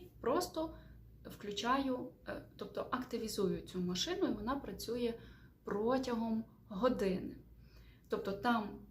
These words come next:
ві-, піднімається температура до сто вісімдесят градусів,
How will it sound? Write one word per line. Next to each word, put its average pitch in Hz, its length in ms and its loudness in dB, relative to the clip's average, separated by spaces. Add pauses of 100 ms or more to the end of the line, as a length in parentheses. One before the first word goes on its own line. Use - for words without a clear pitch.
(200)
ві-, 247 280 2 (220)
піднімається 220 640 2
температура 220 680 -2
до 240 280 2
сто 202 320 -2
вісімдесят 185 680 -6
градусів, 277 580 0